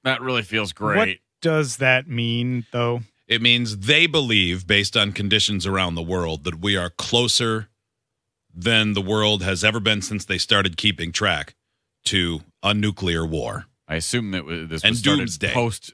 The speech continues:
Speaker 1: uh,
Speaker 2: Right.
Speaker 1: Cuban Missile Crisis.
Speaker 3: I believe so. I think it might have started in the seventies or
Speaker 1: Maybe
Speaker 3: the eighties,
Speaker 1: because
Speaker 3: now
Speaker 1: of
Speaker 3: that I
Speaker 1: that.
Speaker 3: said that.
Speaker 1: Yeah, maybe because of that.
Speaker 3: It's kinda dumb.
Speaker 2: It is, because it's always really close to midnight. So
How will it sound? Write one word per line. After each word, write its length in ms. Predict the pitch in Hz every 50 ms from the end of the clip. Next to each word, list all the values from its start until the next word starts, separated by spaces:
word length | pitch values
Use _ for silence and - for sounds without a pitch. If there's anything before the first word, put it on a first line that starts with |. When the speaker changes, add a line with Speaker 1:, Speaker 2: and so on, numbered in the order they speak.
| _ -
Speaker 1:
uh, 380 | 80 78 73 71 71 69 71 71
Speaker 2:
Right. 140 | - 117 113
Speaker 1:
Cuban 240 | 98 85 90 82
Missile 240 | 82 82 - - 78
Crisis. 300 | 71 - 71 69 69 - 76
Speaker 3:
I 60 | 107
believe 300 | 120 127 127 123 113 -
so. 160 | - - 73
I 80 | 85 131
think 180 | 139 160 135 127
it 80 | 110
might 160 | 107 104 107
have 100 | 107 95
started 320 | - - 98 92 87 87 87
in 100 | 85 82
the 60 | 82
seventies 380 | - - 98 85 82 78 95 95
or 40 |
Speaker 1:
Maybe 120 | 92 87 95
Speaker 3:
the 60 | 78 78
eighties, 120 | 76 76 76
Speaker 1:
because 200 | 101 104 92 85
Speaker 3:
now 60 | 80
Speaker 1:
of 80 | 69
Speaker 3:
that 40 | 67
I 40 | 69
Speaker 1:
that. 200 | 69 67 69 71
Speaker 3:
said 80 | 64 67
that. 40 |
Speaker 1:
Yeah, 160 | 80 78 78 73
maybe 200 | 71 73 73 71 69 65
because 300 | 65 67 - 71 71 65
of 140 | 67 62 62
that. 240 | 64 65 64 64 - _ _ - - _ _ _ _ _ _ _ _ _ _ _ _ _ _ _ _ _ _ _ _ _ _
Speaker 3:
It's 140 | - 156 -
kinda 240 | - 254 185 107 92
dumb. 420 | 80 - - 69 73 69 65 76
Speaker 2:
It 120 | - 214 226
is, 280 | 254 277 196 139 120
because 400 | 107 - 156 147 - 175 160 131
it's 200 | 147 160 139 -
always 840 | 175 - - 175 170 170 170 165 156 151 147 131 131 - - - - - _ _ _ _ -
really 340 | 127 143 160 160 147 143 120
close 400 | - - 156 147 143 131 - -
to 160 | - - 131
midnight. 560 | 127 123 139 135 113 120 117 113 110 120 -
So 460 | - - - 143 131 127 123 127 -